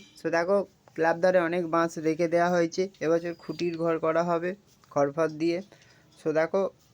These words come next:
এখন এবার বাঁশ ফাঁস কাটা শুরু হবে। তার মাঝখানে একটুখানি চাট করা হয়ে গেল পেঁপের।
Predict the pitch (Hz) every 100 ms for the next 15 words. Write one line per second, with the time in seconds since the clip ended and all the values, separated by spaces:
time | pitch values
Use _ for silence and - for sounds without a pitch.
0 | _ - 165 170 160 160 156 151 151 170
1 | 170 - 156 165 - 160 175 175 180 -
2 | _ 143 156 175 180 - 190 185 180 175
3 | 185 185 185 147 147 - 156 175 170 170
4 | 170 170 160 151 170